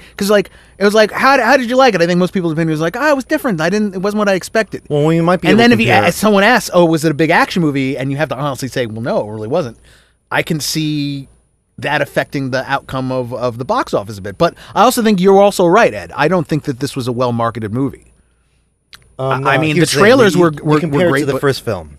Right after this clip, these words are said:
Speaker 2: okay, with a budget of ninety-three million. It made, to date,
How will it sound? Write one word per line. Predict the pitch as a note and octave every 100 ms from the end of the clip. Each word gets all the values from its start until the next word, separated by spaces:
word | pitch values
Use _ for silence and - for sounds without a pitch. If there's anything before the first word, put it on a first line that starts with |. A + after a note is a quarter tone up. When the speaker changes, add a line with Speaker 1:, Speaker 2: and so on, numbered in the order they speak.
| G#2
Speaker 2:
okay, | G#2 G2+ G2 - _ _ _
with | B2
a |
budget | G#2 A2+ A2
of |
ninety-three | G#2+ A2 A2+ B2
million. | A2+ G#2 F#2+ F#2 F#2+ _ _ -
It | G#2
made, | A#2 B2 C#3+ C3+ G2+ F#2+ _ _ _ _ _ _ _ -
to | D3
date, | C3+ B2